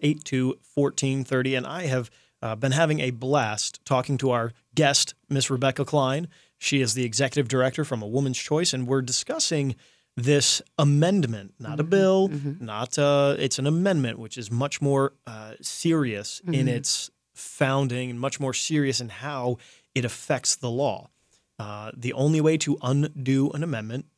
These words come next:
Speaker 1: is to get another amendment to undo it,
Speaker 2: That's
Speaker 1: which
Speaker 2: right.
Speaker 1: requires this lengthy process.
Speaker 2: Right.
Speaker 1: So right now we're, we're talking about this because this amendment is so deceptive.
Speaker 2: Mm-hmm.
Speaker 1: It is phrased in a way just like th-, the devil would love to do,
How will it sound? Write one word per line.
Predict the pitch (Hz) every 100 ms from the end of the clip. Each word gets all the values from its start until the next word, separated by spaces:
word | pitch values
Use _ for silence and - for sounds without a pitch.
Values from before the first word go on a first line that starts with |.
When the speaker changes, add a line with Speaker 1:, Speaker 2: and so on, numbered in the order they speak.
| _ _ _
Speaker 1:
is | 120
to | -
get | 123 131
another | 135 127 123 127 143
amendment | 160 131 107 123
to | -
undo | 117 113 127 240
it, | -
Speaker 2:
That's | 123
Speaker 1:
which | 120
Speaker 2:
right. | 131
Speaker 1:
requires | 135 - 131 123 117
this | 139 -
lengthy | 110 113 113 - 131
process. | 180 190 180 104 110
Speaker 2:
Right. | 101 139 _ _
Speaker 1:
So | - 127
right | 175
now | 262 180
we're, | 135 127
we're | 123 135
talking | 165 190 190 120
about | 117 123
this | - - -
because | 131 - - - 240 131 113 123 151
this | 147 139 139
amendment | 143 156 175 131 -
is | 135 120
so | - - 160 160 160 160 - _ _ 131
deceptive. | 131 - - 175 156 - 110 104
Speaker 2:
Mm-hmm. | 175 160 156 156 196
Speaker 1:
It | 160 151
is | 120
phrased | - - 170 180 214 -
in | 240
a | 226
way | 131 120 117
just | 110 135 180 -
like | 170 180 160 151
th-, | 143 160
the | 143 139
devil | 151 156 165
would | 135
love | 139 147
to | -
do, | 120